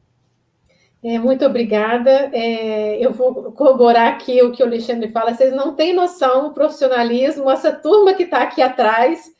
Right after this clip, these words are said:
né? O acolhimento também. Queria agradecer muito, é muito profissional. Agradecer ao meu parceiro aí, o Alexandre, né? Que os debates são sempre muito ricos. Eu acho que isso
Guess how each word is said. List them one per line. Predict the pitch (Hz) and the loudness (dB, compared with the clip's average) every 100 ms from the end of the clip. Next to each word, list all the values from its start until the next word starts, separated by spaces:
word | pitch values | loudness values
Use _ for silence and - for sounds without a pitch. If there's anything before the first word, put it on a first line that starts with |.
| _ - | _ -10
né? | 233 254 277 | -4 0 2
O | |
acolhimento | 269 285 269 247 233 262 320 294 - | 0 0 -4 -2 0 0 -2 -6 -6
também. | 233 226 240 | -6 -4 -4
Queria | 247 254 | 0 0
agradecer | 247 247 247 247 302 330 | 2 2 2 0 -2 -2
muito, | 277 254 285 - 311 _ _ _ - | 0 -2 -2 -8 -14 _ _ _ -6
é | 240 | -2
muito | 277 403 415 | 2 2 2
profissional. | 294 277 - 254 220 202 220 269 - _ _ | 0 0 0 -4 -2 -2 -2 -4 -8 _ _
Agradecer | 262 277 269 269 285 | 2 4 4 2 2
ao | 269 | 2
meu | 277 | 2
parceiro | 277 269 - 269 254 254 | 0 -4 -4 2 4 4
aí, | 247 254 | 2 2
o | |
Alexandre, | 247 240 - 254 269 269 254 | 2 0 0 2 2 0 0
né? | 269 277 | 0 -2
Que | - 277 | -4 -4
os | 240 | 2
debates | 254 240 277 277 | 0 2 -2 -2
são | 285 269 | -6 -4
sempre | 330 294 | -6 -8
muito | 285 294 262 | -10 -6 -4
ricos. | 240 269 277 269 | -4 -6 -6 -4
Eu | 247 233 | -2 -2
acho | 226 262 - | -2 -6 -10
que | 262 262 | -2 -2
isso | 254 262 | -2 -6